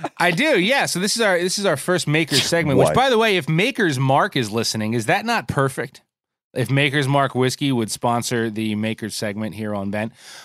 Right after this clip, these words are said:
Speaker 1: Um,
Speaker 2: Yeah.
Speaker 1: but yeah, it, it only seemed right to kick this off with you, Ryan, because, uh, we, we've just, you know, again, we have some decoys. We've been following each other on the Instagrams. And I think decoys are, are very interesting, right? Because fair to say,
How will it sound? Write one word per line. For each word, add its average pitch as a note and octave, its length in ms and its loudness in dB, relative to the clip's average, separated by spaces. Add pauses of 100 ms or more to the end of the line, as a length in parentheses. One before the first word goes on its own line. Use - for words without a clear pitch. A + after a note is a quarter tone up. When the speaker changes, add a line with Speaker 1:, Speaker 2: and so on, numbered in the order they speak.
(140)
Speaker 1:
Um, D#3 220 2
Speaker 2:
Yeah. B3 180 0
Speaker 1:
but E3+ 220 -2
yeah, B3 220 0
it, G3+ 140 -2
it G#3 120 0
only C4+ 160 0
seemed B3+ 220 -2
right G#3+ 140 0
to - 80 -8
kick - 240 -4
this E3 180 -2
off E3 200 2
with B2 140 -6
you, C#3+ 180 0
Ryan, C3+ 340 0
because, A#2+ 440 0
uh, A2+ 260 0
we, A#2+ 140 -4
we've B2 240 -2
just, - 360 -6
you A2 240 -12
know, D#2+ 240 -10
again, G#2 280 -6
we G2+ 100 -6
have G#2+ 180 -4
some A2 180 -4
decoys. G#2+ 520 -4
We've G2+ 140 -8
been G2 80 -10
following A2 400 -2
each G2+ 180 -6
other G#2+ 260 -4 (400)
on C3+ 260 2
the C3 180 -2
Instagrams. B2 760 -2
And D3 260 0
I E3+ 160 -2
think C4 440 -4
decoys F#3+ 480 0
are, C#3 160 0
are C3+ 140 -2
very C#3+ 280 0
interesting, A#2 680 -4
right? A#2 180 0
Because A#2 300 -8
fair G#3 260 0
to E3+ 80 -2
say, C#3 540 -2